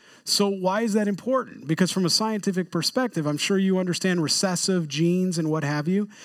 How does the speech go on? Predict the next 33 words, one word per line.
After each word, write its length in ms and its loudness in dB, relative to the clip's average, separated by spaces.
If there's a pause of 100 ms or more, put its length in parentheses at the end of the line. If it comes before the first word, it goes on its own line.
(240)
If 100 4
you 80 8
look 160 4
at 60 0
the 80 0
recessive 400 0
genes, 220 2
they're, 260 2
they 260 -2
were, 160 2
they 140 4
had 100 4
the 80 -2
same. 520 0
They 120 0
ca-, 140 -6
he, 320 2
she 240 2
came 320 0
from 260 0
Adam's 480 -2
rib. 220 2
She 180 0
came 300 2
a 40 0
part 340 -2
of 80 0
Adam. 180 0 (240)
God's 240 0
perfect 400 -4
design 400 2
in 100 -2
that. 240 -14